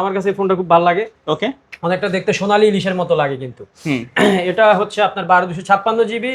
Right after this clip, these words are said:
Speaker 1: এটাও in display finger, এটা হচ্ছে আপনার ইন্টারন্যাশনাল গ্লোবাল ফিজিক্যালি ডুয়াল সিম।
Speaker 2: ওকে।
Speaker 1: এটার প্রাইস আজকে অফার প্রাইস দিব রাফসান ভাই।
Speaker 2: কত ভাইয়া?
Speaker 1: মাত্র বিশ হাজার টাকা।
Speaker 2: বিশ হাজার টাকা?
Speaker 1: মাত্র বিশ হাজার টাকা।
Speaker 2: মানে বিশ হাজার টাকায় আজকে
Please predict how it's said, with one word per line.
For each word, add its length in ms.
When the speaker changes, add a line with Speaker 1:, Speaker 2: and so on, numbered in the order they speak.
Speaker 1:
এটাও 160
in 140
display 320
finger, 300
এটা 160
হচ্ছে 240
আপনার 200
ইন্টারন্যাশনাল 500
গ্লোবাল 320
ফিজিক্যালি 440
ডুয়াল 240
সিম। 180
Speaker 2:
ওকে। 220
Speaker 1:
এটার 240
প্রাইস 220
আজকে 220
অফার 240
প্রাইস 240
দিব 180
রাফসান 340
ভাই। 140
Speaker 2:
কত 140
ভাইয়া? 300
Speaker 1:
মাত্র 500
বিশ 260
হাজার 260
টাকা। 200
Speaker 2:
বিশ 280
হাজার 280
টাকা? 100
Speaker 1:
মাত্র 340
বিশ 180
হাজার 260
টাকা। 200
Speaker 2:
মানে 140
বিশ 240
হাজার 200
টাকায় 220
আজকে 120